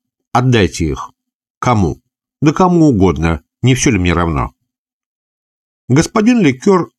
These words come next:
пожал плечами. «Хорошо. Так сколько же тебе нужно сегодня?» спросил он. «Двести франков, как обычно».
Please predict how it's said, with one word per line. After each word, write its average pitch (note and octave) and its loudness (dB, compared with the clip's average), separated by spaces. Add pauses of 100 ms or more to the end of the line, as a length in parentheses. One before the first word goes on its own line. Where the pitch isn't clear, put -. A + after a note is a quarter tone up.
(160)
пожал A2+ 0
плечами. - -4 (1000)
«Хорошо. - -2 (400)
Так C3 -2
сколько G3 0
же D#3+ 2
тебе D3 0
нужно B2+ 2
сегодня?» E2 0
спросил E2+ -2
он. - -6 (580)
«Двести B2+ 2
франков, F3+ -2
как - -6
обычно». - -2